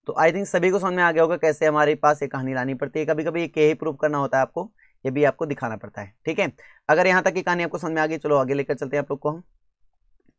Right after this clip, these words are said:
और एंड पॉइंट में आपको लेकर चलते हैं। देखो सारी कहानी, सारा खेल हम लोग समझ चुके हैं। पैराबोला क्या होता है, ए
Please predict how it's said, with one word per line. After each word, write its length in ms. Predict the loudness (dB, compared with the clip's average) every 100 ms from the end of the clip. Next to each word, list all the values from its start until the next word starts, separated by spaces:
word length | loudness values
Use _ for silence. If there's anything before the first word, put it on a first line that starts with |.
| _ _ _ _ _ _
और 180 | 2 2 4
एंड 220 | 2 2
पॉइंट 280 | 2 2 2
में 80 | 0
आपको 160 | 0 -2
लेकर 180 | -6
चलते 240 | -8 -10 -14
हैं। 80 | -16 _ -20 _ 0
देखो 140 | 0
सारी 340 | 4 4 4 4
कहानी, 380 | 2 2 -2
सारा 280 | 4 6 6
खेल 240 | 4 2 2
हम 80 | 0
लोग 100 | -2
समझ 220 | -4 -6
चुके 220 | -8 -6
हैं। 140 | -8 -10 _ _ _ _ _ _ _ _ _ _ 4
पैराबोला 440 | 6 8 6 2
क्या 140 | 4 2
होता 140 | 4
है, 100 | 2
ए 120 | 2